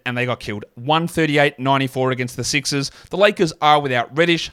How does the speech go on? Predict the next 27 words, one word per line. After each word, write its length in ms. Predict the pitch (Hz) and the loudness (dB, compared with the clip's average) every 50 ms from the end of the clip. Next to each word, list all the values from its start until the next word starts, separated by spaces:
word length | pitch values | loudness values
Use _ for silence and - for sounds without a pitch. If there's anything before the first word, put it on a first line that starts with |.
| _ - | _ -2
Hachimura, 580 | 175 160 - - 147 143 143 139 139 139 - - | -2 0 0 -2 -2 0 2 4 4 2 2 0
Vanderbilt, 540 | 120 131 131 135 135 131 131 127 127 123 _ - | -2 -2 0 0 0 -2 -2 -2 -4 -4 _ -10
and 120 | 127 120 120 | -10 -6 -2
Vincent. 360 | - 220 220 - 131 120 - - | 0 0 0 0 -4 -6 -6 -6
And 100 | 147 160 | -2 2
while 340 | 180 196 202 202 208 - _ _ _ _ - | 4 4 4 4 2 -2 _ _ _ _ -2
that 180 | 165 160 156 - | -2 -2 -2 0
seems 220 | - 175 165 165 | -2 0 0 2
like, 160 | 160 151 - - | 2 0 2 0
"Oh, 160 | - 113 - _ - | -2 -2 -4 _ -12
well, 140 | - 117 107 | -10 -8 -4
they're 160 | 110 123 139 | -2 0 0
a 60 | 117 | 0
bunch 260 | 104 110 113 110 - | 0 -2 -4 -4 -6
of 100 | 110 98 | -8 -10
trash 280 | - - 120 110 - - | -6 -2 -2 -2 -2 -2
players," 340 | - 131 151 190 214 208 - _ _ _ _ - | 0 4 4 4 4 2 -4 _ _ _ _ -4
these 160 | 135 160 165 | -2 0 2
are 100 | 151 139 | 2 2
four 220 | - 151 143 139 | 2 0 -2 0
rotation 440 | 135 131 135 - 131 123 - 120 113 | 2 2 2 2 0 -2 -2 -6 -6
players 280 | - 117 113 113 107 - | -4 -2 -2 -2 -4 -6
for 80 | 107 | -8
the 80 | 104 104 | -8 -6
Lakers. 420 | 104 101 101 - 101 131 - - _ _ _ _ _ _ _ _ - | -6 -6 -6 -8 -12 -20 -20 -20 _ _ _ _ _ _ _ _ -6
So 120 | - 127 | -4 0
that 220 | 135 147 151 - | 2 2 0 0